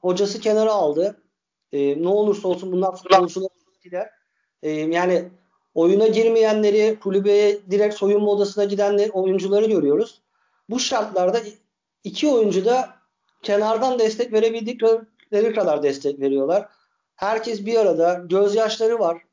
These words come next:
Yani gerçekten gözyaşları var. Burada kimse, e, tiyatrocu değil yani.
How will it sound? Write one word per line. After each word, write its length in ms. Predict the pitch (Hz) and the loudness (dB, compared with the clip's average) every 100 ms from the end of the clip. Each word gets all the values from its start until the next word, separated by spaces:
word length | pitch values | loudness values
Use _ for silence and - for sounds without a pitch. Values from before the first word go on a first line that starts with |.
| - | -6
Yani 180 | 135 139 | -4 -2
gerçekten 520 | 208 214 262 190 160 | -4 -4 -4 -2 0
gözyaşları 580 | 156 139 135 135 143 139 | 0 0 -2 -4 -4 -2
var. 180 | 135 | -2
Burada 240 | 151 160 170 | -2 -4 -4
kimse, 460 | 185 185 180 170 - _ _ _ _ - | -4 -2 -2 -2 -8 _ _ _ _ -4
e, 360 | 143 143 147 147 147 | -2 2 2 0 -4
tiyatrocu 580 | - 175 165 175 170 196 | -2 -2 0 -2 -2 0
değil 220 | 208 170 | 0 0
yani. 420 | 139 135 175 | 0 0 -2